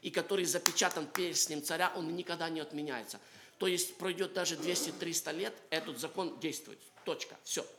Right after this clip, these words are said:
Он постановлен. Разве что закон, вот так как с Даниилом, он был дан, этот закон дан на определенное, на определенное время.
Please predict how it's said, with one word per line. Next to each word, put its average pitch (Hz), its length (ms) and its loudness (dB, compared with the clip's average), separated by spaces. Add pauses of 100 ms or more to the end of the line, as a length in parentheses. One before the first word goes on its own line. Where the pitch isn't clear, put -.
(1080)
Он 165 160 0
постановлен. 185 640 2
Разве 208 340 10
что 185 160 6
закон, 180 300 2
вот 175 100 -2
так 170 160 -2
как 156 120 -2
с 143 40 -6
Даниилом, 165 480 0
он 147 140 0
был 151 180 -2
дан, 147 340 0 (220)
этот 151 240 -4
закон 147 340 -2
дан 151 260 4
на 151 100 2
определенное, 147 840 -6 (720)
на 160 140 -6
определенное 151 560 -2
время. 139 280 -2